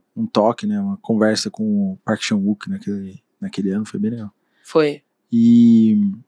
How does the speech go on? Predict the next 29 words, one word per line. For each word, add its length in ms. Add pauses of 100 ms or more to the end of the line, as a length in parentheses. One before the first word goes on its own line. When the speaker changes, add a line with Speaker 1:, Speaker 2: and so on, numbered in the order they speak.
Speaker 2:
Foi 140
bem 360
legal. 460
Speaker 1:
mas 120
eu 60
tava 200
vendo, 200
assim, 480 (880)
Speaker 2:
Tivemos 220
Speaker 1:
essa 80
ideia 260
de, 120
Speaker 2:
sorte. 180
Speaker 1:
de, 60
tipo, 500 (460)
de 100
estarem 300
querendo 260
fazer 320
essa 180
franquia. 800 (800)
E 80
ele 120
tá, 260
tipo, 240
começou 440
a 40
fazer, 320
assim, 540